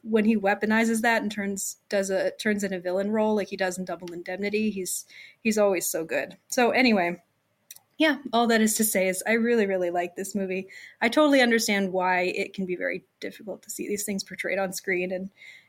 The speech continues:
you know, different, different take, tastes are all legitimate, but, um, it's just one that's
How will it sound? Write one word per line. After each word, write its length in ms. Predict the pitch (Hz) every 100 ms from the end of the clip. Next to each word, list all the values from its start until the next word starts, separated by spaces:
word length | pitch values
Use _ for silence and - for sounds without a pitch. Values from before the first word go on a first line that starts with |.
| _
you 100 | 320
know, 200 | 349 330 -
different, 340 | 262 262 262 - _ _
different 340 | 254 269 269
take, 440 | - 226 233 233 -
tastes 560 | 226 226 220 - - -
are 560 | 196 196 202 202 208 -
all 160 | 220 247
legitimate, 600 | 226 269 190 - - - _
but, 200 | - - -
um, 360 | 208 190 202 214
it's 280 | 220 214 -
just 320 | - 208 -
one 240 | 220 233 214
that's 440 | 202 - - -